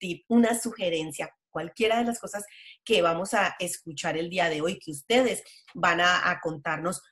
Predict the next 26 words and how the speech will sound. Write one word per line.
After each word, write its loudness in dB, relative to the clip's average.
pues 4
puede 4
ser 0
realmente 2
la 0
gran -6
diferencia -6
en -6
muchas -8
de -6
las -10
em-, -10
personas -8
que -4
vayan -2
a -6
estar -10
en, -6
que -4
vayan -4
a -4
entrar -4
o -4
vayan -4
a -4
estar -12